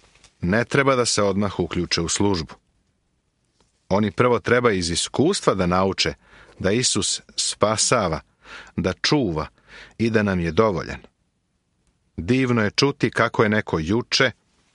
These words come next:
ili prošle nedelje doživeo spasenje, ali hajde da čujemo o njima za godinu ili dve,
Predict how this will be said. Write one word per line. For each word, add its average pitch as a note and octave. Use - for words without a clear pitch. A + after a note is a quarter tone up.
ili G2
prošle G#2
nedelje A#2
doživeo A2+
spasenje, A2+
ali C#3
hajde F3
da G#2
čujemo C#3+
o G#2
njima B2
za F#2
godinu A2+
ili F#2
dve, G2